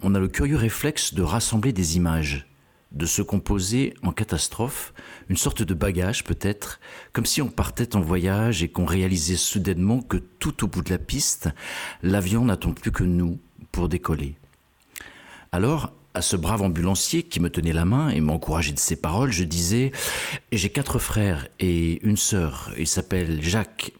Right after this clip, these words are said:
Pierre, Jean-Luc, Benoît et Christiane. Trois d'entre eux sont plus vieux que moi. Deux me suivent. Jean-Luc, Christiane et Benoît ont des enfants. Jacques s'est acheté une nouvelle voiture récemment. Pierre est photographe. Tous portent des lunettes. »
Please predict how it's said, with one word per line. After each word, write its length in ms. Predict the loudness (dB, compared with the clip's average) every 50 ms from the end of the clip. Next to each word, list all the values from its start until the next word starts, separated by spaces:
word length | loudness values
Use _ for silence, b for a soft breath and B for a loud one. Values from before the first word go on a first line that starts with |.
| _ _ -4
Pierre, 440 | 0 0 2 2 0 -2 -4 -6
Jean-Luc, 560 | -4 0 0 2 2 0 -2 -2 -4 -6 -6 -6
Benoît 540 | -2 0 2 2 4 2 2 0 -2 -4 -8 -8 _ 0
et 200 | 2 2 2 0
Christiane. 720 | 0 -2 -2 -2 -2 0 -2 -2 -2 -2 -4 -6 -8 -10 -10 _
Trois 180 | -4 -2 0 2
d'entre 300 | 2 2 2 2 2 0
eux 20 |
sont 160 | 0 0 -2 -2
plus 160 | -2 -2 -2
vieux 140 | 0 0 0
que 100 | 0 2
moi. 400 | 2 2 2 2 2 0 -2 -4 B B B B B B
Deux 220 | -8 -2 0 2 2
me 140 | 2 2 2
suivent. 560 | 0 0 0 0 2 2 2 2 0 -2 -2
Jean-Luc, 500 | -2 0 2 2 2 4 2 2 0 -2
Christiane 460 | -4 -4 -4 -4 -2 0 0 0 2
et 40 | 2
Benoît 300 | 2 2 2 2 2 2
ont 100 | 2 2
des 200 | 2 2 2 0
enfants. 440 | 0 -2 -2 0 0 2 2 2 2
Jacques 360 | 2 0 0 -2 -2 -2 -2
s'est 240 | -2 -2 -2 -2 -2
acheté 220 | -4 -2 0 0
une 80 | 2 2
nouvelle 200 | 2 2 0 0
voiture 320 | 0 -2 -2 -2 -2 -2
récemment. 560 | -2 -2 -2 0 0 0 2 2 2 0 0 B B B B B B B
Pierre 200 | -2 0 0 0
est 40 | 0
photographe. 640 | 0 0 0 0 0 -2 -2 -2 -4 -4 -4 -4 -2
Tous 240 | 0 0 0 0 -2
portent 260 | 0 0 0 0 0
des 140 | 0 0 2
lunettes. » 500 | 2 2 2 2 0 0 -2 -6 -6